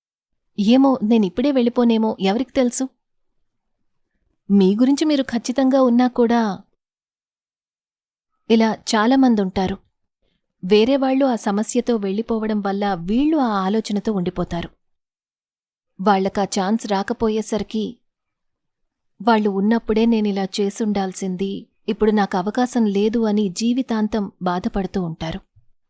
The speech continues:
ఎవరైనా వెళ్ళిపోయినా కూడా మంచి ఆలోచనలు పంపించి ఆ అకౌంట్ని సెటిల్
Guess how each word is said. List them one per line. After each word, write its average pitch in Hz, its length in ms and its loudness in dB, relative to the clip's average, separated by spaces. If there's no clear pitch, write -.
ఎవరైనా 254 380 4
వెళ్ళిపోయినా 277 540 0
కూడా 220 400 -2
మంచి 254 280 2
ఆలోచనలు 254 520 2
పంపించి 220 420 -2
ఆ 226 80 0
అకౌంట్ని 220 360 0
సెటిల్ 247 280 -2